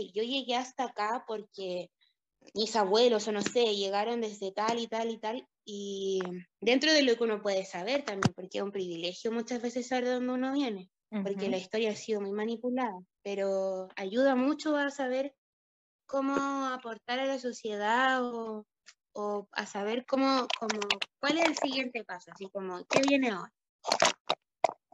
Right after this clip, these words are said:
Speaker 2: Sí, total, total, como ya sabiendo tu identidad, como tu herencia de ancestros y ancestras, como...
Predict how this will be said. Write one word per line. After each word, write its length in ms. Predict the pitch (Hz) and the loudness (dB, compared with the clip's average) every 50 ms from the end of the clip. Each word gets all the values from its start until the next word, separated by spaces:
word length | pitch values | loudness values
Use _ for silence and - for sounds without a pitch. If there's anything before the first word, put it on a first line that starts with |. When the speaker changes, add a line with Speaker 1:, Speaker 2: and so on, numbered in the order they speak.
| - - - - - - _ _ _ _ _ - - - - - - - - - - - _ 208 | -4 -2 -2 -2 -2 -8 _ _ _ _ _ -6 -6 -6 -6 -10 -16 -12 -12 -12 -12 -10 _ -8
Speaker 2:
Sí, 160 | 196 190 190 - | -6 -4 -4 0
total, 440 | - 190 180 185 175 175 180 180 156 - _ _ _ _ _ _ _ _ | 0 2 2 4 2 2 0 -2 -8 -14 _ _ _ _ _ _ _ _
total, 420 | 214 208 202 202 196 190 202 - | -8 -4 2 2 2 2 2 0
como 220 | - 202 196 190 190 | -2 -2 -2 0 0
ya 200 | 190 190 202 214 | 2 2 2 2
sabiendo 460 | 208 - 220 220 226 226 233 233 226 | 2 2 4 4 4 4 4 2 2
tu 100 | 202 220 | 2 2
identidad, 760 | 220 208 208 202 202 196 - 190 185 185 196 202 220 240 262 269 262 247 - _ | 2 2 0 -2 -4 -6 -6 -2 0 2 2 2 2 0 0 -2 -4 -6 -10 _
como 600 | - 190 190 185 185 185 180 180 175 175 170 165 _ _ _ | -8 -8 -6 -4 -4 -4 -4 -4 -6 -8 -10 -12 _ _ _
tu 120 | - 202 190 | 2 4 4
herencia 760 | 185 185 196 214 240 262 247 247 - 240 233 233 233 233 226 | 4 6 4 4 4 2 2 0 2 4 4 6 6 4 4
de 320 | 226 220 208 208 202 196 190 | 2 0 -2 -2 -2 -2 -2
ancestros 720 | 190 185 - - 208 208 233 226 - _ 254 247 240 240 233 | -4 -4 -6 -4 -2 0 0 -2 -2 _ 2 4 4 4 4
y 60 | 226 | 2
ancestras, 600 | 208 208 208 - 214 220 226 - - 254 254 247 - | 2 0 -2 -2 -2 -2 -2 -2 -2 -2 -2 0 0
como... 680 | 226 208 202 196 190 185 185 180 180 180 175 175 180 | 0 0 2 0 0 0 -2 -4 -6 -8 -12 -14 -16